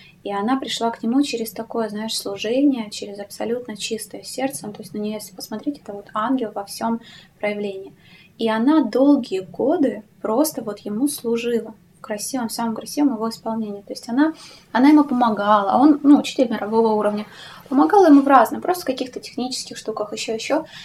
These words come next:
И комьюнити все равно, знаешь, было такое, что комьюнити разбивалось, и такие: «Ой, там вот, ну, это там, это как-то, знаешь, это там ведические принципы, а как же она сама,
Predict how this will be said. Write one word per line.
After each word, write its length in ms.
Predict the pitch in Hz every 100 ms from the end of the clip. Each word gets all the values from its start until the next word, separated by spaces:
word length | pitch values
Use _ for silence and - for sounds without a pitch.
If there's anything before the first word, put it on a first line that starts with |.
| - - -
И 120 | 233
комьюнити 760 | 220 226 247 330 349 320 233 220
все 160 | - 233
равно, 260 | 254 262
знаешь, 280 | 220 233 220
было 220 | 214 220
такое, 300 | 208 - 294
что 140 | 320 -
комьюнити 460 | 220 220 226 220
разбивалось, 680 | 208 208 202 214 285 277 -
и 40 | - 269
такие: 200 | 208 208
«Ой, 280 | 226 294
там 300 | 294 220 208 202
вот, 300 | 233 262 226
ну, 120 | 214
это 160 | 208 -
там, 200 | - 214
это 180 | 202 185
как-то, 280 | - - -
знаешь, 360 | - 233 226 -
это 160 | -
там 220 | - 214 208
ведические 600 | 226 226 - - - 220
принципы, 760 | 226 262 294 285 233 233 226 - - - -
а 60 | -
как 200 | 220 208
же 80 | 208
она 180 | 202
сама, 680 | 196 202 196 208 247 247 233